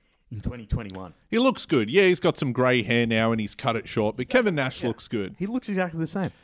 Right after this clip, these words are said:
Speaker 2: Yeah.
Speaker 1: Look at Scott Hall now and look at Sean Waltman now.
Speaker 2: Yeah, <laughs> that's, <laughs> for obvious reasons, they
Speaker 1: Yeah.
Speaker 2: don't look the same. Um,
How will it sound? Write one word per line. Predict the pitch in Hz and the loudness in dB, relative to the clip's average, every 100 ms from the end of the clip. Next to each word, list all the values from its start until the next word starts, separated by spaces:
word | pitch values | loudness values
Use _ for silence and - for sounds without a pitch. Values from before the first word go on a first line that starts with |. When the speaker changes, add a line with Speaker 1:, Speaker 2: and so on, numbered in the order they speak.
| _ - | _ -6
Speaker 2:
Yeah. | 123 123 | 2 4
Speaker 1:
Look | 107 | 2
at | - | -2
Scott | - 185 | 2 2
Hall | 160 180 | 4 2
now | 151 117 | 0 -2
and | 123 | -4
look | 135 | -6
at | 135 | -6
Sean | - 139 120 | -4 -2 0
Waltman | 117 - 104 | -2 -2 -6
now. | 90 87 | -8 -10
Speaker 2:
Yeah, | 92 85 - | -10 -10 -6
<laughs> | 151 - - - 117 151 120 | -4 -6 -8 -6 -4 -4 0
that's, | 147 131 - | 2 2 -2
<laughs> | |
for | - 127 | 2 2
obvious | 120 110 98 135 | 4 -2 -4 0
reasons, | 156 165 107 98 | 0 0 -4 -4
they | 123 | -2
Speaker 1:
Yeah. | |
Speaker 2:
don't | 113 110 120 | 0 -2 -4
look | 120 | -10
the | 110 | -10
same. | - 107 104 - 135 - - 156 | -6 -6 -6 -8 -14 -14 -10 4
Um, | 151 156 165 165 175 | 8 10 8 4 -2